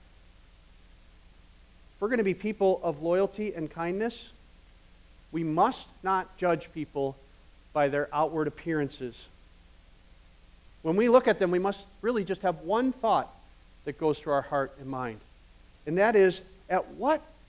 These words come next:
level of excellence do they have the character of Christ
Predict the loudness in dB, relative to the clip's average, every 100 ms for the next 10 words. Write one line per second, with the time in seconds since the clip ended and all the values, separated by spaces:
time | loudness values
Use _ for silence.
0 | -6 0 2 2 0 0 -6 -10 -10 -12
1 | -12 -6 -4 -2 -4 -6 -16 -20 -20 -20
2 | -20 -14 -12 -4 -2 -2 -4 -4 -4 -8
3 | -12 -6 -4 -4 -6 -10 -10 -10 -10 -10
4 | -12